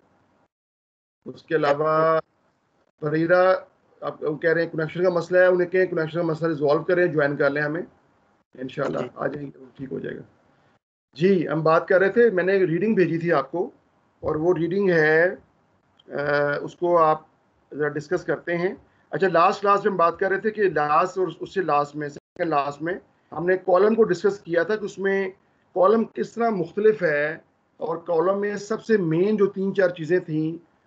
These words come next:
Speaker 1: वो गालिबन लाइबा ने पढ़ी थी। मुझे याद आ गया कि ल-, किस तरह वो फ़र्क है और उसमें क्या चीज़, अ, important होती है।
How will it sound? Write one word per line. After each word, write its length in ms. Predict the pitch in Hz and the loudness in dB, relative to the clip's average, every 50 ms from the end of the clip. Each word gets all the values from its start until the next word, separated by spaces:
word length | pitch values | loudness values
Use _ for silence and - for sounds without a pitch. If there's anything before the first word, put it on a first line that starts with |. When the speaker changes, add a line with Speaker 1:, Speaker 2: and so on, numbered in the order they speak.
| _ _ | _ _
Speaker 1:
वो 180 | 147 160 175 175 | -2 0 0 2
गालिबन 560 | 170 160 160 160 165 180 180 180 185 180 - - - 156 | 2 2 2 2 2 2 2 2 -2 -6 -8 -10 -8 -6
लाइबा 320 | 151 160 160 160 160 196 202 | 0 2 2 4 4 4 4
ने 100 | 190 185 | 4 2
पढ़ी 280 | - - 139 139 135 | 0 -2 -6 -6 -8
थी। 160 | 131 - 127 123 | -12 -12 -14 -12
मुझे 200 | 127 143 151 156 | -10 -6 -4 -2
याद 260 | 151 139 139 139 147 | -2 -2 -2 -2 -4
आ 100 | 143 139 | -4 -4
गया 180 | 135 147 165 196 - - _ _ _ _ _ _ _ _ _ _ - | -4 -6 -6 -6 -8 -12 _ _ _ _ _ _ _ _ _ _ -4
कि 400 | 160 160 165 165 170 170 170 170 165 - | -2 0 2 2 2 0 0 -2 -6 -6
ल-, 240 | - 160 147 - - | -6 -6 -6 -6 -8
किस 280 | - - - 220 - - | -8 -6 -6 -6 -2 0
तरह 160 | 240 233 226 | 2 4 4
वो 120 | 220 214 | 4 2
फ़र्क 380 | 196 202 - 175 185 208 196 - | 2 2 0 0 2 2 2 2
है 140 | 196 190 196 | 2 2 4
और 80 | 208 | 4
उसमें 300 | 202 - - 190 196 196 | 2 0 -2 -4 -6 -4
क्या 220 | - 208 214 226 220 | -2 0 0 0 0
चीज़, 460 | 220 - 185 185 185 165 139 - - _ _ _ _ _ _ _ _ _ - | 0 -2 -2 -2 -2 -2 -4 -8 -16 _ _ _ _ _ _ _ _ _ -2
अ, 280 | 160 160 160 160 160 - | 0 2 4 4 2 2
important 440 | 180 165 - 170 165 170 170 196 185 | 0 -2 0 0 0 2 2 0 0
होती 280 | 165 151 143 147 175 170 | 0 -2 -2 -4 -4 0
है। 440 | 165 165 151 147 139 135 143 - | 2 2 4 4 2 2 0 -4